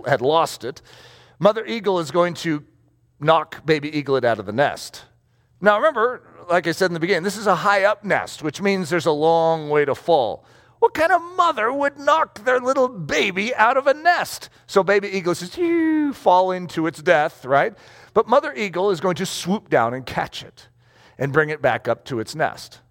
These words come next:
And baby eaglet's probably a little confused, a little like some of us have been in our life when these things have happened to us. And then what's mother eagle gonna do? Not fix everything, not just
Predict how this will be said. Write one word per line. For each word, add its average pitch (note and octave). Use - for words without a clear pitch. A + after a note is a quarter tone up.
And D#3+
baby G3+
eaglet's F#3
probably A#3
a G#3
little G3
confused, C#3
a -
little D#3+
like C#3+
some D3+
of C3
us A#2+
have G#2+
been A2+
in A#2
our C#3
life G#2+
when A2+
these C3+
things C#3+
have A2+
happened C3+
to C3
us. C3
And E3+
then F3
what's F#3+
mother F#3
eagle E3+
gonna D#3
do? C#3
Not A3+
fix -
everything, B2+
not G3
just F#3